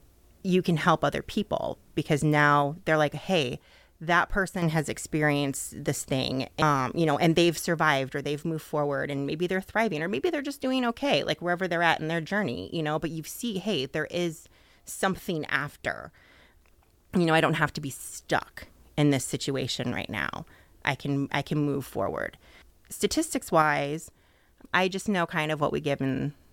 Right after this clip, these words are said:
the trainings, right, about the difference between, like, men and women when you're most at risk. One of the things that I always try to talk about too is,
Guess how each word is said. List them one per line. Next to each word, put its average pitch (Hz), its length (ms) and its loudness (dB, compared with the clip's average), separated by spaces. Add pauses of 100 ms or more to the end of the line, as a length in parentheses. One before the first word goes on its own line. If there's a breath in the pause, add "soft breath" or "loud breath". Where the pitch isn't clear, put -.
the 147 100 -2
trainings, 139 580 -4
right, 127 320 0
about 123 440 -2 (160)
the 135 120 -6
difference 139 380 -2
between, 131 400 -4
like, 123 280 -6 (1080 soft breath)
men 202 180 -2
and 185 140 2
women 208 360 4
when 180 100 2
you're 175 100 2
most 156 300 0
at - 160 -2
risk. 214 480 4 (320 loud breath)
One 175 180 4
of 170 60 2
the 160 100 0
things 165 260 0
that 156 100 2
I 151 80 4
always 151 260 2
try 151 160 0
to 147 80 -2
talk 151 260 -2
about 147 240 -2
too 165 300 2
is, 147 320 -4